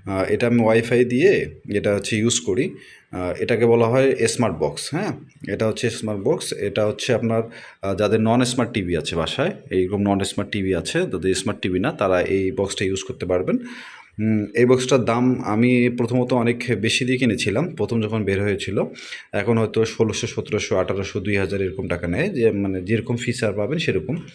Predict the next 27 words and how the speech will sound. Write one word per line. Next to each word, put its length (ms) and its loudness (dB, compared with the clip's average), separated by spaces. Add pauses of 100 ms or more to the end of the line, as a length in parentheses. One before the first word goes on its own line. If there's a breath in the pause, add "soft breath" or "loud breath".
(440 loud breath)
এটা 140 -2
হচ্ছে 140 0
Google 360 4
টিভি 180 4
বক্স 280 -4
বলে 200 0
এটাকে। 320 -2 (480 loud breath)
তো 120 4
এই 220 6
বক্সটা 320 4
দিয়ে 200 4
আপনি 200 2
কীভাবে 360 4
আপনার 280 2
টিভিকে 420 2
স্মার্ট 280 0
বানাবেন, 360 2 (240)
নন 220 2
স্মার্ট 260 -2
টিভিকে 340 2
স্মার্ট 220 0
বানাবেন, 280 0
এটা 120 2
ওয়াইফাই 340 4
কানেক্ট 260 0
করা 220 4
যায় 160 2